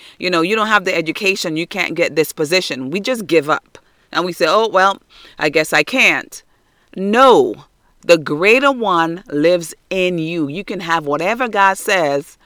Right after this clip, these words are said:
it is that you can have. You can go wherever God says that you can go. If God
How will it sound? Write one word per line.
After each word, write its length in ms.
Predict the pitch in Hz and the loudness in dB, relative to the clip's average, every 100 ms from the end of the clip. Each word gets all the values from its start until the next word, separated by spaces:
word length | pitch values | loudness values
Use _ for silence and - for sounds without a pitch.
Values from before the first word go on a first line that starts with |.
| _ _ _ _ _ | _ _ _ _ _
it 140 | 175 | 4
is 440 | 175 139 135 135 - _ _ _ | 4 4 2 -4 -12 _ _ _
that 220 | 147 139 | -2 -2
you 180 | 147 170 | -4 -4
can 160 | 156 131 | -4 -4
have. 360 | 151 135 123 | 0 0 0
You 140 | 160 175 | -6 -4
can 220 | 180 156 | -4 2
go 260 | 196 202 170 | 4 4 4
wherever 460 | 165 190 233 233 | 4 4 2 2
God 320 | 202 185 185 | 2 4 4
says 500 | - 175 139 135 139 - _ | 2 0 0 0 -4 -12 _
that 180 | 143 - | -6 -4
you 120 | 160 | -6
can 180 | - 139 | -6 -2
go. 180 | 143 139 | 0 0
If 120 | - | 0
God 460 | 185 220 262 277 | 2 4 4 2